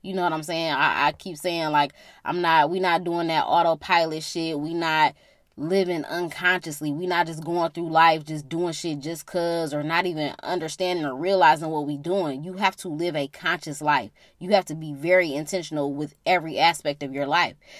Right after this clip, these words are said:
Because even though I'm not a perfect person, I know that there are people holding me to a certain standard. And I hold myself to a certain standard because of the message and, and the life that I speak about.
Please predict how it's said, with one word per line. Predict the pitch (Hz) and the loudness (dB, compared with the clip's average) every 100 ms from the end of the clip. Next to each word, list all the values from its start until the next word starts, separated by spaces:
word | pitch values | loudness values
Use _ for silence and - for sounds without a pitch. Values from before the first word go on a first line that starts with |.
| - | -14
Because | 160 165 180 151 | -8 2 2 2
even | 196 190 175 | -2 -2 6
though | 185 202 160 - | 8 8 6 0
I'm | 175 170 | 0 2
not | 170 | 2
a | 139 | 2
perfect | - 170 151 | 0 -2 -2
person, | - 190 202 208 208 - - - | 0 0 0 -4 -6 -10 -20 -6
I | - | 0
know | 180 175 196 | 2 6 8
that | 190 151 | 6 4
there | 156 - | 0 6
are | 180 208 | 8 8
people | 214 160 151 | 4 -8 -2
holding | 170 151 147 | 2 2 2
me | 147 | -2
to | 175 | -4
a | 160 | -4
certain | 170 147 139 | -2 -2 -2
standard. | - 139 127 - | -6 -6 -6 -4
And | 170 | 4
I | 208 | 6
hold | 240 214 | 8 6
myself | 208 202 269 311 | 4 2 2 0
to | 214 | -2
a | 185 | -2
certain | 175 151 | -2 -2
standard | 151 156 143 139 - - | -4 -4 -4 -6 -12 -12
because | 165 214 170 | 0 2 2
of | 143 | 0
the | 143 | -2
message | 139 180 190 180 151 - _ | 2 2 2 -2 -8 -12 _
and, | 151 156 147 - - | -6 -4 -4 -6 -10
and | 160 156 | -6 -4
the | 131 | 0
life | 151 175 - | 4 4 4
that | 156 127 | -2 -4
I | |
speak | - - 220 185 | -6 -8 -8 -6
about. | 131 113 - | -6 -8 -10